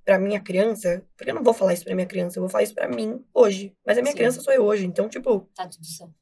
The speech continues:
Speaker 2: conectado, né?
Speaker 1: Entendeu?
Speaker 2: Mas eu acho que é legal também isso, ó, eu, ah, peguei, é, o que você pensou, mas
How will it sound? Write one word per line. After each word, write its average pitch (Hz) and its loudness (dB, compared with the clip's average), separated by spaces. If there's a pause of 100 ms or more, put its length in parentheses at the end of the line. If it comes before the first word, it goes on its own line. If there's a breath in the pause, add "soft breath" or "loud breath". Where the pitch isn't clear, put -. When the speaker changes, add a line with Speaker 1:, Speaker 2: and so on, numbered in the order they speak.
(200)
Speaker 2:
conectado, 185 -10
né? 151 -16
Speaker 1:
Entendeu? 233 -2 (200)
Speaker 2:
Mas 202 -4
eu 202 -2
acho 196 -4
que 214 -10
é 190 -6
legal 185 -2
também 165 -6
isso, - -12 (160)
ó, - -10
eu, 156 -8
ah, 151 -8
peguei, 175 -8
é, 143 -12
o 156 -14
que 160 -16
você - -16
pensou, 156 -16
mas 165 -10